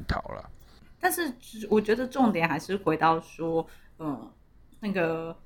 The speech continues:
Speaker 2: 大家认为说台湾人就是不骑脚踏车的这件事情，其实是在现在是非常有机会被，你知道，重新，
Speaker 1: 翻转。
Speaker 2: 对，对，对，重新来思考这件事情的，因为，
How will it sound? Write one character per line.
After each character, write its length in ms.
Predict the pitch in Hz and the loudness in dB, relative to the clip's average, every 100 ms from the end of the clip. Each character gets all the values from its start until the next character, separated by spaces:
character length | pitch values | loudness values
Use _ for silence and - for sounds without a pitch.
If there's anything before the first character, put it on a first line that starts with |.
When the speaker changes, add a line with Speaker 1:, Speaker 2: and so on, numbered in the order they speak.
| - | 0
Speaker 2:
大 140 | 226 | 2
家 140 | 220 208 | 4 4
认 280 | 208 180 156 | 4 0 -4
为 80 | - | -12
说 400 | 160 156 165 175 - | -8 -2 -2 -2 -8
台 120 | - | -6
湾 180 | 160 160 | -4 -4
人 120 | - | -6
就 100 | - | -10
是 100 | 165 - | -14 -8
不 100 | 196 | -8
骑 300 | 196 - - | -8 -12 -14
脚 140 | - | -14
踏 180 | - - | -14 -12
车 260 | - - - - - _ - _ | -10 -10 -10 -12 -16 _ -20 _
的 140 | 170 165 | 0 2
这 160 | 185 | 0
件 240 | 175 180 180 | -2 -2 -2
事 220 | - 175 | -2 -2
情， 360 | 165 - - 160 | -2 -12 -12 -8
其 220 | 175 185 | 0 2
实 220 | - 190 | 2 -2
是 260 | - 214 208 - - | 0 0 0 -4 -10
在 160 | - 214 | 0 0
现 160 | 214 | 2
在 140 | 214 208 | -2 0
是 140 | 208 | 0
非 180 | 202 202 | 0 -2
常 220 | 196 156 | -2 -4
有 120 | 151 | -4
机 220 | 143 - 185 | -4 -6 -4
会 220 | 180 151 | -2 -2
被， 440 | - 165 147 143 170 | 2 0 0 -6 -8
你 80 | 160 | -6
知 100 | 156 | 0
道， 320 | 151 - - - - - - - - - - - - | 0 0 -12 -20 -20 -20 -20 -20 -20 -20 -20 -20 -20
重 240 | - 202 196 | -8 2 2
新， 200 | - 220 | 6 6
Speaker 1:
翻 140 | 220 | 6
转。 120 | 226 254 | 4 2
Speaker 2:
对， 100 | 254 | 4
对， 60 | |
对， 80 | 247 | 4
重 200 | 247 - | 4 -4
新 220 | - 339 | -6 0
来 160 | 320 233 | 4 4
思 220 | 240 277 | 2 -4
考 180 | 269 - | -8 -14
这 120 | - 196 | 0 2
件 180 | 196 | 2
事 200 | 202 190 | 0 -6
情 240 | 190 160 165 | -6 -10 -8
的， 120 | 170 | -6
因 120 | 196 | -2
为， 80 | 233 | -2